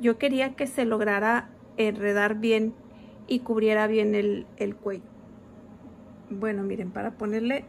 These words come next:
estos flecos, lo que,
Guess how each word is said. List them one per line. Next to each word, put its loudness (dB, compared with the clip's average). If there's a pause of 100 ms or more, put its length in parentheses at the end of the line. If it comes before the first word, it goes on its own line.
estos -4
flecos, -6 (2000)
lo -2
que, -6